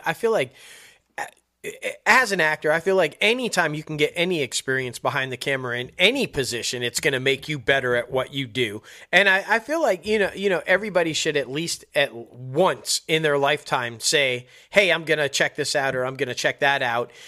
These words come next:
and, and learn how to do that. Ask questions, right? We tell everybody, if you're lucky enough to get on a set, ask questions, right? It, it, like, find out as much as you can, learn as much as you can. It's an invaluable tool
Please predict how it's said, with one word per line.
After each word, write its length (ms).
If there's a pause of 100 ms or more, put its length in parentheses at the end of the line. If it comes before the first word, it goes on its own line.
(180)
and, 220
and 260
learn 220
how 160
to 80
do 220
that. 280
Ask 380
questions, 520
right? 220
We 120
tell 220
everybody, 460
if 120
you're 300
lucky 360
enough 180
to 80
get 140
on 200
a 40
set, 540
ask 480
questions, 640
right? 320
It, 240
it, 100
like, 220
find 400
out 180
as 120
much 280
as 120
you 60
can, 300
learn 320
as 120
much 260
as 100
you 80
can. 360 (200)
It's 180
an 80
invaluable 800
tool 540